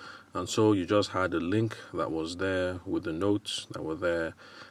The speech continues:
uh, but it didn't link to any audio. So apologies to, uh, those of you who are my regular listeners who got on your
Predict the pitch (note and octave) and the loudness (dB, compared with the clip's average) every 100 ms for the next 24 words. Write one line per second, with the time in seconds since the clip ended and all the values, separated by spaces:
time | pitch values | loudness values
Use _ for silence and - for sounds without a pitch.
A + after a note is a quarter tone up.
0 | - F2 E2+ E2 E2+ E2+ F#2+ F#2 D#2+ E2+ | -12 -6 -4 -2 -2 -2 -4 -4 -2 -2
1 | F2 - E2+ E2 - F2 F2 E2+ - E2+ | -4 -4 -2 0 -2 -4 -2 -2 0 0
2 | E2 D#2+ D2+ - - - - - - A2+ | 2 0 -2 -8 -12 -6 -2 -2 2 4
3 | G#2+ G#2+ G#2 G2+ - - F#2+ F2+ F2 - | 4 2 2 0 -2 2 4 4 2 -2
4 | - - - - - F2 E2+ F#2 G2 F2+ | -16 -20 -20 -20 -2 0 2 2 2 2
5 | G2+ F#2 F2 D#2+ D#2+ F2+ F2+ F2 E2+ E2+ | 2 4 2 2 2 2 2 0 0 0
6 | F#2+ E2 E2 - - F#2 F2 F2+ F2 D#2 | -2 -4 -4 -10 -2 0 2 0 0 -2
7 | E2+ E2 E2+ D#2+ D#2+ | -4 -2 0 2 0